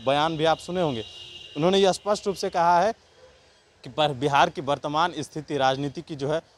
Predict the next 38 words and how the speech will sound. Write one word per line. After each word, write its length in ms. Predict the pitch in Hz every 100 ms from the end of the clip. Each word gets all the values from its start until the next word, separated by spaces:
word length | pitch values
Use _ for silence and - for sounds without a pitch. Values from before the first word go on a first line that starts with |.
| _ -
वो 140 | 170
सही 300 | 170 165 170
नहीं 180 | 156 185
चल 160 | 190 175
रही 180 | 170 165
है, 140 | 196 - _ _ -
कभी 240 | 180 208
भी 160 | 180 196
सरकार 500 | - 170 165 160 180 _ _ _
गिर 220 | 113 180
सकता 400 | 190 190 - 170
है, 180 | 156 202 - _ _ _
इसलिए 460 | 180 147 180 170 185 -
आप 200 | 151 156
लोग 180 | 156 165
हमेशा 420 | 131 147 156 175 190 _ _
तैयार 360 | 156 151 175 165
रहें। 180 | 131 107 _ _ -
अब 180 | 190 190
तेजस्वी 440 | 170 147 - 151
यादव 240 | 156 147 170
आज 220 | 143 143
प्रदेश 360 | 131 127 151 -
कार्यालय 420 | 127 127 131 165
पहुंचे 300 | - 151 160
हैं, 160 | 143 156 - -
प्रदेश 320 | 139 165 160
कार्यालय 480 | - 135 143 165 175
में 140 | 123 - _ _
बैठक 400 | 98 139 151 175
कर 140 | - 151
रहे 140 | 147
हैं। 120 | 165 -
अपने 240 | 131 131 156
तमाम 440 | 147 156 170 180
जो 260 | 160 139 147 _ _ _ -
विधायक 500 | 110 131 151 175 -
हैं 200 | 156